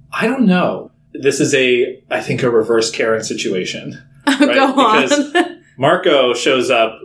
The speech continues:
Speaker 1: with Cassie and is like, "Look, we have to kill Karen," right? And, like, Cassie won't let that
Speaker 2: Mm,
Speaker 1: happen,
Speaker 2: mm-hmm.
Speaker 1: right? Whereas this is kind of the reverse situation where Cassie's the one who shows up and is like, "All right, I'll just kill Visser One,
Speaker 2: <laughs>
Speaker 1: you know, and spare you."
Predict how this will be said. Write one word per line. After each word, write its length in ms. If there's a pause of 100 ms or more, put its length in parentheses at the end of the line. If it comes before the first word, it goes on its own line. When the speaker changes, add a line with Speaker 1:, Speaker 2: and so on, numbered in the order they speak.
Speaker 1:
with 200
Cassie 480
and 100
is 140
like, 460
"Look, 240
we 100
have 180
to 80
kill 540
Karen," 560
right? 320
And, 160
like, 280
Cassie 560
won't 340
let 180
that 140
Speaker 2:
Mm, 40
Speaker 1:
happen, 360 (160)
Speaker 2:
mm-hmm. 280
Speaker 1:
right? 240
Whereas 480
this 200
is 340
kind 160
of 120
the 60
reverse 280
situation 760
where 420 (300)
Cassie's 340
the 100
one 120
who 80
shows 280
up 320
and 140
is 80
like, 160
"All 100
right, 260
I'll 140
just 160
kill 120
Visser 220
One, 300
Speaker 2:
<laughs> 400 (240)
Speaker 1:
you 100
know, 240
and 120
spare 260
you." 460